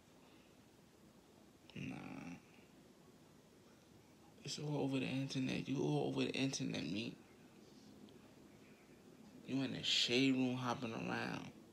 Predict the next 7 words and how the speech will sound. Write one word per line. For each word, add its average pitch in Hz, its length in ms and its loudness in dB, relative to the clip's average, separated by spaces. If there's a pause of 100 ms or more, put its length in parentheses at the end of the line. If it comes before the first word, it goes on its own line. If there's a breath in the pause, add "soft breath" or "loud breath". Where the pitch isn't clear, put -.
(600 loud breath)
T 135 260 2
M 117 140 -2
Z 139 280 4
got 123 280 0
you 120 80 -4
hopping 120 360 -2
around. 110 440 -4